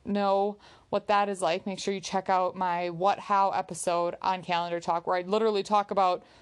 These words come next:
the first day of Calendar Talk, what I do. Um, day two will probably be calendar and weather.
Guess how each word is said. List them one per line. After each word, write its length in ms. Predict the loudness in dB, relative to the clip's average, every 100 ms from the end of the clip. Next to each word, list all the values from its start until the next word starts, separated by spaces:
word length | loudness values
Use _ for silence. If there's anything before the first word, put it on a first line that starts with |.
| _
the 80 | -6
first 360 | -2 2 2 2
day 180 | 2 2
of 80 |
Calendar 380 | 2 4 4 2
Talk, 280 | 2 2 4
what 140 | 2
I 80 | 2
do. 400 | 0 -2 -2 -6 -10 -20 -20 -20 -10
Um, 300 | 0 2 2 -4
day 200 | 0 0
two 580 | 0 -2 0 0 0 0 -4 -14 -2
will 140 | -2
probably 600 | 0 4 4 4 -2 -2
be 300 | 0 -2 -2
calendar 520 | 0 0 2 0 0
and 140 | 0 2
weather. 460 | 2 2 0 0